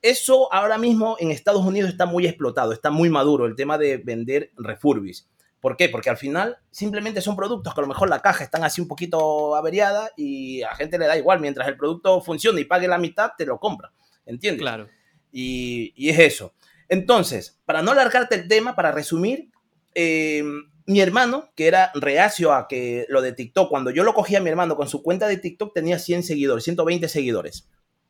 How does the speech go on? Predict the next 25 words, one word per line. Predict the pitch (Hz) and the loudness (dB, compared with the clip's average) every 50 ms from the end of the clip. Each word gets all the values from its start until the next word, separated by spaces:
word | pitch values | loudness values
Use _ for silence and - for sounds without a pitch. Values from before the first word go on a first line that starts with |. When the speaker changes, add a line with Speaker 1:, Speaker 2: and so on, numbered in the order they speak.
| _ _ _ _ _ _ _ - | _ _ _ _ _ _ _ -6
Speaker 1:
Y | 135 | 2
le | 143 156 156 | 4 6 6
dije, | 175 170 - - 147 123 117 113 113 110 107 98 85 - _ _ _ _ _ _ _ _ - - - - - _ | 6 4 4 0 -2 -2 -2 -2 -2 -4 -4 -6 -8 -14 _ _ _ _ _ _ _ _ -20 -20 -20 -20 -8 _
eh, | 143 139 135 131 131 131 127 127 120 - | 2 4 4 4 4 4 2 0 2 4
"Denis, | 180 190 165 143 127 120 | 4 4 4 2 -2 -2
ponte | - 175 196 196 226 | -2 -2 0 0 -2
las | 214 190 175 | -2 -2 -4
pilas", | - 214 208 190 190 185 220 226 - - _ _ _ | -6 -6 -4 -2 -2 -4 -4 -6 -12 -18 _ _ _
así, | - 107 - 160 139 | -12 -4 -2 -2 -2
pero | 113 113 117 120 | 0 -2 -2 -2
literal, | 139 151 151 123 143 131 110 107 - | 0 -2 0 2 2 2 2 0 -4
"ponte | 165 185 208 | -4 -4 -4
las | 190 180 | -6 -6
pilas | - 208 208 208 185 180 180 - | -6 -6 -4 -4 -4 -4 -4 -4
y | 147 143 139 139 - | -4 -4 -4 -6 -12
veme, | 131 143 175 190 214 214 208 214 214 - _ | -6 -4 -4 -2 -2 -4 -6 -6 -8 -12 _
ve | - 160 190 | -4 -4 -2
haciendo | 202 196 - 220 226 226 | -2 -2 -4 -4 -2 -2
lo | 214 196 | -2 -2
que | 165 156 | -4 -4
te | 143 156 | -2 0
voy | 151 156 165 165 | 0 2 2 2
a | 151 | 2
ir | 151 151 143 139 | 0 0 -2 -4
diciendo. | 123 110 - 82 73 - | -6 -8 -10 -14 -16 -18